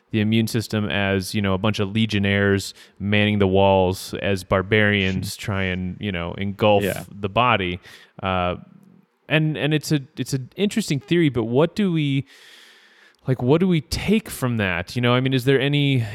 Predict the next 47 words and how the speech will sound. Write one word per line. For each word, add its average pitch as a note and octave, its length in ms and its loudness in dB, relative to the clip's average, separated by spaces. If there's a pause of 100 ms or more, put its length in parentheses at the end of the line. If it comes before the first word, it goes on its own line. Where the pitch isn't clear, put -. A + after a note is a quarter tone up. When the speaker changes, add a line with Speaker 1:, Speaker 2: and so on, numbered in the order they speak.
(100)
Speaker 1:
indication C#3+ 1080 0
that A2+ 280 -4
this A#2+ 220 -2
is, G#2+ 420 -2 (260)
I A2+ 80 -8
mean, C3 160 -2
is C3 120 2
this, D3+ 200 -2
is C#3 240 -4
this D3+ 220 -4
like C#3 220 2
an A#2+ 100 -2
alternate C3+ 500 0
way A2+ 420 2
to - 180 0
explain B2+ 840 0
what A#2 140 2
we're A2 120 0
seeing, E3+ 480 0
or A2 520 4 (300)
are A2+ 100 2
there A2+ 180 4
actual, A2+ 880 2 (100)
you A#2+ 180 0
know, G2 360 0 (340)
like, - 280 -10 (540)
things F3 300 2
that B2+ 80 0
we B2 100 0
can A2+ 120 -2
take A#2 180 -2
away A#2+ 240 4
and A2 80 0
say, G#2+ 140 0
"Oh, B2+ 240 4
if G2+ 120 -4
we B2 160 0
treat A2+ 460 -6
this D3 340 0
way, G2+ 460 0
you A#2+ 140 -4
know, G#2+ 100 -2
if G2+ 100 -6
we D#3 120 -2
treat C3 220 -6
this C#3 140 0
disease G#2+ 480 -4